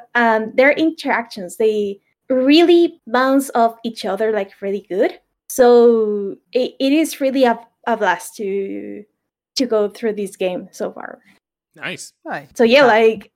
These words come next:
Speaker 1: uh, it, that, that, that score seems to be, like, very well. So, and it better be, because, damn it,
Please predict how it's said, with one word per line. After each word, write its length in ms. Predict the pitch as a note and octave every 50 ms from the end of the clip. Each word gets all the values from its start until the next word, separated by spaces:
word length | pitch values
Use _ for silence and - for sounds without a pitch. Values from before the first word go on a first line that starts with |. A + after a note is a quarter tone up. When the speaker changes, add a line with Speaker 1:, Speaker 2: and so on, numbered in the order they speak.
| -
Speaker 1:
uh, 100 | - C4 C4
it, 340 | - - - - - A3+ A3+
that, 180 | C4 D4 C#4 A#3
that, 320 | D4 D4+ D4+ D#4+ D#4+ D#4
that 180 | D#4+ D4 D4+ D4
score 320 | - - - C#4+ F#4 F4+
seems 260 | D4+ - D4+ C#4 C#4 C#4
to 100 | - C4+
be, 160 | A#3 B3+ C4+
like, 200 | B3+ A#3 A3+ A3
very 200 | A3+ B3 A#3+ A3+
well. 260 | A3+ B3 B3 G#3+ G#3
So, 240 | - B3+ C4 B3+ -
and 320 | - - A3 A3 A3+ A3+ B3
it 220 | D4 C#4+ - -
better 340 | C4 C#4+ F4 B4+ A4+ F#4 E4
be, 220 | A3 B3+ B3+ C#4
because, 500 | B3 B3 A#3+ - D#4+ D#4+ D#4 C#4+ - - - - A#3+ A#3+ _ _ - - - - -
damn 260 | D4+ E4 G4+ G#4 F4
it, 160 | D#4 D#4 E4